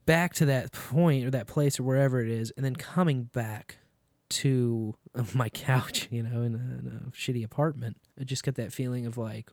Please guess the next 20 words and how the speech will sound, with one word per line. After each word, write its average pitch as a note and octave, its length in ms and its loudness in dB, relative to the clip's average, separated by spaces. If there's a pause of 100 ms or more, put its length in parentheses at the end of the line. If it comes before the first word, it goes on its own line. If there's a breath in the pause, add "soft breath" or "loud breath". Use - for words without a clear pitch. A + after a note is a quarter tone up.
(400)
"Whoa, C#3+ 360 4
this C#3 200 2
is C#3 80 -2
a B2+ 60 -2
journey B2+ 420 -2
I A#2 60 -4
made B2 380 -4
before," A2+ 640 -8
you B2 140 -12
know? A#2 380 -10
Like, A2 200 -4
this B2+ 100 0
is B2 140 0
a B2 40 0
journey A#2+ 280 0
we A2+ 220 0
all B2+ 520 2
have A2+ 180 -2
made A#2 400 -2
before. A#2 540 -6